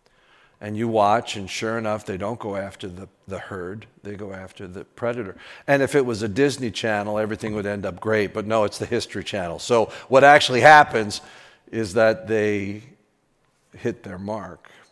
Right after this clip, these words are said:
You see, that's true spiritually. Y-, you and I are always being attacked, and we are weakest when we're not in the pack, when we're not with the herd, the people of God.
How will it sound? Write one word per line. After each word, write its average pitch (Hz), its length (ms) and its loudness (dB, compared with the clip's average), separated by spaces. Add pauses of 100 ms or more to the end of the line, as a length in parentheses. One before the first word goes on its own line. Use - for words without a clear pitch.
(1200)
You - 80 -18
see, 117 340 -2
that's 151 380 -2
true 160 320 0
spiritually. 120 720 -6
Y-, 117 240 -8
you 151 240 -2
and 185 100 -2
I 156 100 0
are 131 120 -2
always 127 640 -2
being 110 320 -10
attacked, 104 540 -4
and 110 340 -12 (400)
we 123 200 2
are 117 140 6
weakest 113 840 -4
when 107 260 -12
we're 107 140 -12
not 113 460 -8 (720)
in 131 160 -8
the 123 60 -8
pack, - 520 -12
when 107 140 -14
we're 120 80 -10
not 127 420 -4
with 143 260 -4 (200)
the 117 140 -6
herd, 110 500 -6
the - 80 -14
people 143 420 -6
of 113 140 -8
God. 131 300 -6